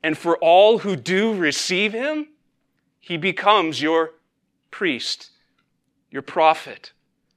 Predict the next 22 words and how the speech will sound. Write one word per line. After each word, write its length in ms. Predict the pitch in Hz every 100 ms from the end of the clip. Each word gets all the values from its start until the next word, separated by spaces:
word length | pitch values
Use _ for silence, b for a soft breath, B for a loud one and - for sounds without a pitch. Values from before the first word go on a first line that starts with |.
| _
your 160 | 123 117
king. 420 | - 143 110 - _ _ _ _ _ _ _ _ -
In 140 | 147
all 340 | 165 180 214
of 60 | 220
the 160 | 208 196
offices 640 | 190 214 208 - 156 135
that 120 | 160
he 220 | - 196
has 200 | 175 160
come 380 | - - 185 175
to 160 | - 160
fill 600 | - - 185 202 220 -
and 160 | 175 175
to 160 | 180
fulfill, 800 | - 196 196 196 - 151 107 101 B B
he 200 | - 208
becomes 560 | 185 175 - 196 202 147
that 260 | 156 -
for 100 | 165
you, 280 | 156 160 180
Christian. 560 | - 117 - 107 117